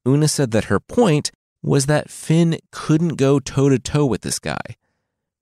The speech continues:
The guy could actually catch a lightning bolt out of the air. He had done it. He smashed it flat like a pancake and kept it in his pocket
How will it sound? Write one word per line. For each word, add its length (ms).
The 80
guy 180
could 280
actually 460
catch 240
a 80
lightning 360
bolt 240
out 140
of 120
the 160
air. 320
He 100
had 100
done 200
it. 180
He 120
smashed 440
it 100
flat 340
like 160
a 40
pancake 680
and 100
kept 200
it 100
in 80
his 160
pocket 440